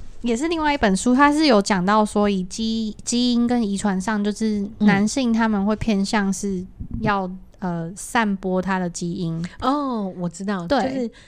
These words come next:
Speaker 1: 就是他们是为了要
Speaker 2: 繁衍，
Speaker 1: 繁衍下一代。
Speaker 2: 对，嗯。
Speaker 1: 所以他要到处那个，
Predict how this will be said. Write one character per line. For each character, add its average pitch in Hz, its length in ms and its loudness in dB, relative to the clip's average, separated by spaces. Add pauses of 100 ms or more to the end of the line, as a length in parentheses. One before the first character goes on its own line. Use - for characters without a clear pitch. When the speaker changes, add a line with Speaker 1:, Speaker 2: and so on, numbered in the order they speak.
(220)
Speaker 1:
就 269 120 -4
是 277 120 -2
他 254 180 -2
们 208 200 0
是 226 260 2
为 220 220 2
了 185 140 2
要 208 220 0
Speaker 2:
繁 220 120 4
衍， - 20 2
Speaker 1:
繁 240 120 6
衍 202 260 4
下 208 340 2
一 185 120 0
代。 180 280 -2
Speaker 2:
对， - 160 -16
嗯。 208 320 -4 (380)
Speaker 1:
所 - 180 -2
以 220 40 2
他 220 180 -2
要 220 100 2
到 220 240 0
处 196 380 -6
那 180 100 -4
个， 165 140 -10